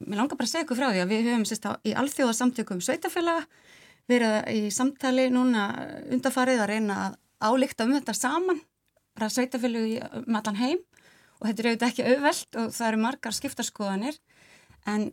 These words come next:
við erum auðvitað alltaf bara á vettvangi og við sjáum fólkið og við sjáum, ég meina, nú er sagt að fjögur þúsund manns hafi dáið í Palestínu, í Gazasvæðinu. Er það nóg? Fjórtán þúsund manns, hvers-, hversu marga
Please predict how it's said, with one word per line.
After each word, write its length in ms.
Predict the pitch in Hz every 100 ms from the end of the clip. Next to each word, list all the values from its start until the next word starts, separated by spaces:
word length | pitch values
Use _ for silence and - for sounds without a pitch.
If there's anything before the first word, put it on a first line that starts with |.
| 208
við 300 | 202 233 302
erum 180 | 349 302
auðvitað 200 | 285 277
alltaf 180 | - 254
bara 140 | 269
á 60 | 285
vettvangi 520 | 359 - 196 180 - -
og 100 | 220
við 160 | 269
sjáum 280 | - 330 226
fólkið 460 | 269 - - 180 -
og 160 | 214 226
við 140 | 254
sjáum, 320 | 285 277 190
ég 60 | 214
meina, 160 | 208 208
nú 140 | 240
er 80 | 220
sagt 240 | - 214 202
að 80 | 214
fjögur 300 | 247 220 -
þúsund 320 | 302 226 196
manns 180 | 180 202
hafi 200 | 190 190
dáið 320 | 202 185 180 _ _ _ _ _
í 40 | 196
Palestínu, 540 | 220 240 254 277 285 269 _ _ _ _ _ _ _
í 40 | -
Gazasvæðinu. 720 | - 240 254 247 254 247 247 220 _
Er 160 | 208 208
það 300 | 226 208 196 -
nóg? 380 | 208 247 381 381 _ _ -
Fjórtán 340 | 262 254 233
þúsund 320 | 226 277 269 262
manns, 240 | 262 254 -
hvers-, 200 | - 208
hversu 300 | - 247 262
marga 460 | 233 277 311 -